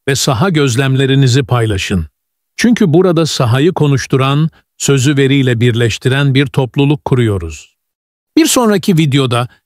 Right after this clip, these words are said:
yıldırım izleriyle sırt hatlarında üçgenleme ve su galerisi taramasını canlı sahada uygulayacağım.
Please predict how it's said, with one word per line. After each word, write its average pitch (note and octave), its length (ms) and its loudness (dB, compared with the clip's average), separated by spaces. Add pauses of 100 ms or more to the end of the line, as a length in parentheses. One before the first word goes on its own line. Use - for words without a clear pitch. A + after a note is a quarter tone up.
(140)
yıldırım F#3 400 2
izleriyle B2+ 680 0 (200)
sırt C#4+ 340 0
hatlarında D#3 540 0
üçgenleme C3+ 840 -2
ve D3+ 160 0
su C4+ 220 -2
galerisi D#3+ 500 0
taramasını C3+ 640 0
canlı C#3+ 300 2
sahada B2 360 -2
uygulayacağım. A#2+ 840 0